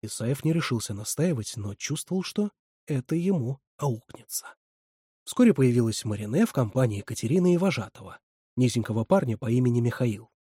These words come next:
Больше Ваня о нем ничего не знал. Следом шел Леня Новик, Олеся Косницына из второго отряда, ее подруга, которую Ваня по имени не знал.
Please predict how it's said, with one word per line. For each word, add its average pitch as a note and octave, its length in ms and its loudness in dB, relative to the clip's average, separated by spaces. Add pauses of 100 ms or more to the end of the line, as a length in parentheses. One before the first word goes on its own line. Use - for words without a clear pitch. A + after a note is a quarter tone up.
(360)
Больше G3+ 300 2
Ваня G3 260 2
о F#3 80 0
нем F#3 220 -2 (100)
ничего A#2+ 640 0
не A2 100 0
знал. - 300 -12 (800)
Следом B2 400 0
шел F#2+ 220 -10
Леня A2 380 -2
Новик, G3 400 0 (180)
Олеся A2 400 -2
Косницына F#3+ 600 -2
из F3 140 -2
второго D3+ 400 2
отряда, C#3 320 0
ее G#2+ 200 -2
подруга, C3+ 500 -2 (280)
которую G3 440 2
Ваня C#3 320 -4
по G#2+ 120 -6
имени A2+ 320 -2
не A2+ 140 -4
знал. - 340 -16